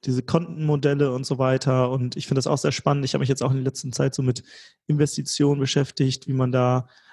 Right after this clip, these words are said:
ähm, weitermachen kann. Und ich weiß aber, dass mich diese Themen am Anfang auch nicht so tag-, äh, tangiert haben. Ich glaube, das ist dann halt erst, also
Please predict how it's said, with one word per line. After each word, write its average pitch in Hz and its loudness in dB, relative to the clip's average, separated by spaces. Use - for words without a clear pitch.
ähm, 127 -4
weitermachen 135 0
kann. 135 -2
Und 123 -4
ich 117 -10
weiß 139 2
aber, 151 2
dass 135 -2
mich 147 -2
diese 175 2
Themen 175 -2
am - -4
Anfang 165 -2
auch 170 2
nicht 165 -2
so 147 0
tag-, - -4
äh, 151 0
tangiert 139 -2
haben. 139 0
Ich - -8
glaube, 151 2
das - -2
ist 170 -2
dann 131 -2
halt 143 -2
erst, 160 -2
also 147 0